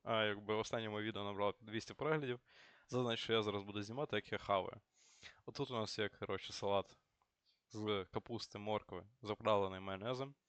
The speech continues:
От, і тут у нас є сосиски, коротше, в клярі з, так, треба притримувати, або, а то вони впадуть, з, коротше, з кетчупом.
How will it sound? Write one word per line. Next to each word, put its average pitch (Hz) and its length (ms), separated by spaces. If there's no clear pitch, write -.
От, 107 400
і 110 80
тут 139 220
у 120 40
нас 113 240
є 107 160
сосиски, 143 560
коротше, 113 480
в - 180
клярі 131 440
з, 107 400
так, - 200
треба 98 180
притримувати, 107 600
або, 107 360
а 104 60
то 104 180
вони 104 140
впадуть, 104 400
з, - 140
коротше, 107 360
з - 40
кетчупом. - 420